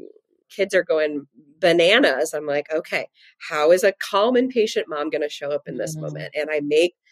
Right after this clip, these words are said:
Speaker 1: the choice towards that, like, that is a win. And then whenever I, I don't,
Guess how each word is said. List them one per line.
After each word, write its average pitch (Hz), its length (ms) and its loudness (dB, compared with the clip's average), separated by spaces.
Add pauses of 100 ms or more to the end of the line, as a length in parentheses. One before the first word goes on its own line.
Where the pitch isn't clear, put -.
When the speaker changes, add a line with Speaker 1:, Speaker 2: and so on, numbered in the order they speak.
(360)
Speaker 1:
the 185 160 4
choice 190 640 2 (120)
towards 170 380 0
that, 254 340 0
like, 175 180 2 (200)
that 185 220 -6
is 196 180 0
a 185 100 4
win. 185 380 2 (680)
And 156 580 0 (200)
then 170 440 2
whenever 160 720 4
I, 143 440 0 (100)
I 151 120 -4
don't, 156 720 2